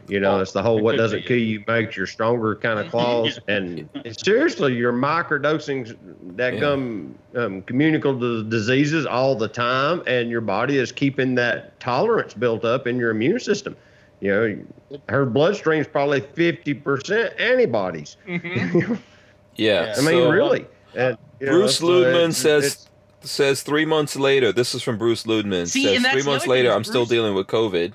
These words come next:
Speaker 3: Yeah, Bruce still has
Speaker 1: Wow.
Speaker 3: symptoms.
Speaker 4: Yeah.
Speaker 3: Um, I, I text him every, uh, once every couple weeks or whatever. I-, it's just crazy that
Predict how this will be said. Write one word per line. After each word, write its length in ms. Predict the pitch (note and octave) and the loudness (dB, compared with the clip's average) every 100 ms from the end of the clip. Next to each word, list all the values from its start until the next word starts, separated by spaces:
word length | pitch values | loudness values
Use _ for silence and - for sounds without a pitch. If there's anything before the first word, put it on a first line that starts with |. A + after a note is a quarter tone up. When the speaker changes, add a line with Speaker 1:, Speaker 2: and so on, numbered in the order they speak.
| - | -8
Speaker 3:
Yeah, 220 | C#4 C#4 C#3 | -4 -4 -4
Bruce 320 | F3+ A#3+ D#4 - | -8 -8 -8 -12
still 340 | - G3+ G#3 | -8 -4 -4
has 160 | G3+ - | -2 -2
Speaker 1:
Wow. 340 | - F#2+ F3 | -2 -4 -6
Speaker 3:
symptoms. 360 | - A2 - - _ _ - | -10 -14 -20 -20 _ _ -4
Speaker 4:
Yeah. 200 | G2 D#3 | -2 0
Speaker 3:
Um, 220 | D#3 D3+ D3 | -2 -6 -8
I, 240 | E3 G3+ G3+ | -4 -4 -4
I 140 | F3+ F#3+ | -6 -4
text 320 | A3 G3+ F#3+ | -8 -8 -4
him 80 | F3+ | -4
every, 480 | E3+ E3 D#3 D3+ | -4 -4 -4 -4
uh, 540 | D#3+ F#3+ B3 B3 A3+ G#3 | -4 -2 -2 -2 -4 -2
once 260 | G#3+ F#3+ | -4 -4
every 220 | F#3+ E3+ D3+ | -6 -6 -6
couple 240 | D#3 C#3 | -6 -4
weeks 300 | C3+ F#3+ - | -4 -4 -6
or 80 | A#3+ | -4
whatever. 360 | A3 A#3 C#4+ - _ _ _ _ _ _ _ _ _ _ | -2 -2 -6 -10 _ _ _ _ _ _ _ _ _ _
I-, 80 | G3 A3 | -6 -2
it's 180 | A3 - | -2 -2
just 180 | C#4 | -4
crazy 380 | - C4+ B3+ F#3+ | -2 -2 -2 -2
that 220 | E3 D#3 | -2 -4